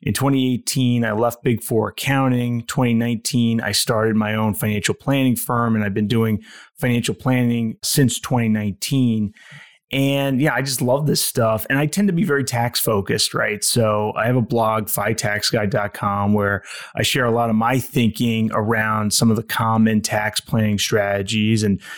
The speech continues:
you know, things to look out for, things I tend to like, things I tend not to like. And yeah, so that's sort of the background I'm bringing to this conversation.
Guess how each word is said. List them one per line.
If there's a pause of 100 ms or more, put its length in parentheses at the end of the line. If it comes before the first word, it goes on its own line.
(120)
you
know, (160)
things
to
look
out
for,
things
I
tend
to
like,
things
I
tend
not
to
like. (380)
And
yeah,
so
that's
sort
of
the
background
I'm
bringing
to
this
conversation.